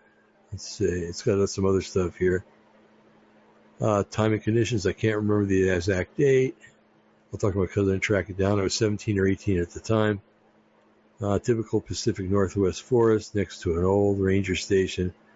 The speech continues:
that's still used for campers. I gotta get to that one story. There's a funny story in here, um, about some bikers that, um,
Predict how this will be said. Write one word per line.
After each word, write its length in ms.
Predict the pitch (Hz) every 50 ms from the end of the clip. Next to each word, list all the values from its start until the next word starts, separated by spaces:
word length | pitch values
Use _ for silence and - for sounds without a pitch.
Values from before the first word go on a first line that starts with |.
| _ _ _ _ _ _
that's 140 | 104 101 -
still 240 | - - 123 113
used 320 | 110 107 104 104 107 101 -
for 140 | - 92 -
campers. 640 | - 104 98 98 98 - - 98 95 98 98 - -
I 80 | 131
gotta 200 | 143 147 180 151
get 160 | 123 143 - -
to 80 | -
that 120 | 107 104 104
one 160 | 101 107 110
story. 320 | 110 - - 101 92 92
There's 160 | 110 135 131
a 60 | - -
funny 300 | - - 117 143 139 113
story 400 | - - - 95 98 110 110 95
in 100 | 90 87
here, 260 | 85 90 87 90 90 - _ _ _ - - _ - _ _ - - - - _ _ _ _ _
um, 260 | 101 98 98 95 90 92 - _ _ _ _ _ _ _ _
about 320 | 117 98 - 104 104 104
some 280 | - - 90 87 87 - - _
bikers 560 | 101 98 101 101 - 104 95 92 92 - -
that, 220 | 95 92 92 92 - - - - - - _ _ _ _ _ _ _ _ _ _ - - - _ _ - - - - _ _ _ _ - - - - _ _ - - - - -
um, 340 | 101 92 87 87 87 -